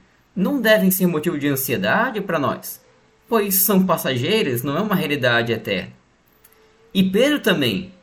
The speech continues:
tendo essa realidade como pano de fundo, ele nos encoraja a fixarmos nossos olhos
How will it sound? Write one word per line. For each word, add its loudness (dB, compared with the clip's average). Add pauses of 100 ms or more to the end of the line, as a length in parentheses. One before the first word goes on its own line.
(360)
tendo 2
essa -2
realidade 0 (160)
como 0 (320)
pano 4
de 4
fundo, -2 (720)
ele 2
nos 2
encoraja 0
a -4
fixarmos -2
nossos -2
olhos -2